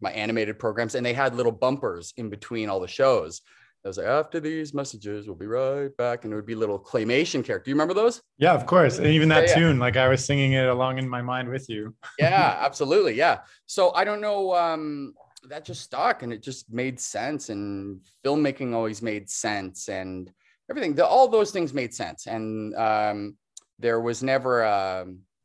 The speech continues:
Speaker 1: so much a plan B as, Well, if I don't make it in the arts, then, you know, back to the, back to the farm I go,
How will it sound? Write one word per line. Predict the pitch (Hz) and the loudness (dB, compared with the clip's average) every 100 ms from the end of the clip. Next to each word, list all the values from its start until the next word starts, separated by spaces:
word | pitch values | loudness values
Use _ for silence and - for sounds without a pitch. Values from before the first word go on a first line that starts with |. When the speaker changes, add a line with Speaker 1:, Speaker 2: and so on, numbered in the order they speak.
| - | -16
Speaker 1:
so | - 117 | -8 -4
much | 107 113 | -4 -6
a | |
plan | - 135 117 107 98 | -8 -6 -4 -4 -8
B | 87 104 101 90 92 104 | -10 -12 -10 -12 -14 -12
as, | 98 95 92 92 92 101 | -6 -6 -4 -6 -10 -6
Well, | 95 120 | -2 -2
if | 117 | -2
I | 98 | -6
don't | 98 110 | -6 -6
make | 113 110 | -6 -6
it | 110 | -8
in | 107 | -6
the | 101 | -2
arts, | 113 98 - - | -2 -2 -8 -8
then, | 95 90 90 95 | -8 -8 -12 -14
you | 104 | -12
know, | 95 92 117 _ _ _ _ _ - | -8 -8 -10 _ _ _ _ _ -4
back | 107 - | -4 -4
to | 110 | -6
the, | 98 95 95 - | -4 -4 -4 -2
back | 113 | -2
to | 107 | -4
the | 95 | -2
farm | 117 117 | 0 0
I | 95 | 0
go, | 98 120 101 | 0 0 0